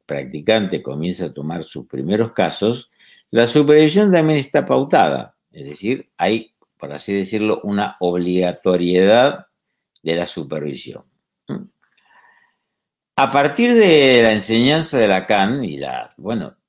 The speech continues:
toda la renovación que él hace de la práctica analítica, de los estándares, la desestandarización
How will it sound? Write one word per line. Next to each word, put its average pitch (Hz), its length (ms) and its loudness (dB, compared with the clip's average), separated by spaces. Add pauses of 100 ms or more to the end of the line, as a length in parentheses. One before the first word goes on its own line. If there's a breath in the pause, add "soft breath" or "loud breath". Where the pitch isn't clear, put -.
toda 107 300 0
la 90 180 0
renovación 80 1000 -2
que 80 200 -4
él 80 360 -8
hace 107 360 -4
de 78 100 -2
la 69 180 -8
práctica 78 460 -6
analítica, 90 720 -4
de 65 100 -6
los 64 180 -16
estándares, 90 760 -2
la 76 200 -4
desestandarización 82 2000 -2